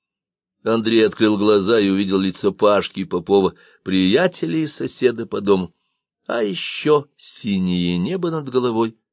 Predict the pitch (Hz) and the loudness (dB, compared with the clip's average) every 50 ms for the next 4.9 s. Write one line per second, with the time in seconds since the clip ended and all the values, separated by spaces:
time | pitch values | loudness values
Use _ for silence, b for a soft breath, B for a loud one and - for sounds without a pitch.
0 | _ _ _ _ _ _ _ _ - 95 104 101 85 - 104 101 98 92 - - | _ _ _ _ _ _ _ _ -4 0 0 0 0 0 0 0 0 0 -2 -6
1 | - 90 87 82 80 82 82 80 92 131 147 147 139 127 117 120 107 B B B | -6 -4 -4 -4 -4 -4 -4 -2 -2 -2 0 0 -2 -2 -2 -6 -8 B B B
2 | B B B - 92 90 101 98 - 110 101 104 101 98 92 90 92 92 90 90 | B B B -12 -4 -4 -4 0 2 2 2 4 2 0 0 -2 -2 0 0 0
3 | 90 - 98 107 127 127 113 - - - - 104 95 - - - - 85 82 85 | 0 0 0 0 0 0 -2 -4 -6 -10 -10 -10 -10 -10 -12 -14 -14 -14 -14 -12
4 | 82 92 85 - 95 92 90 87 90 107 123 127 120 113 98 - - | -10 -10 -6 -4 -4 -4 -2 0 0 2 2 2 0 -2 -4 -6 -12